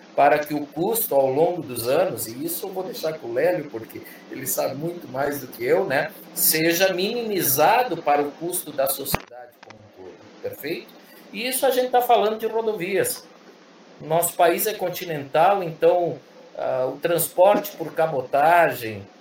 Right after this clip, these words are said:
pe-, pe-, pelas, pelos nossos rios,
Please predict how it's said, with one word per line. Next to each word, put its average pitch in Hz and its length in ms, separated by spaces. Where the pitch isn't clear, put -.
pe-, 165 140
pe-, 180 340
pelas, 175 500
pelos 160 300
nossos 165 440
rios, 151 720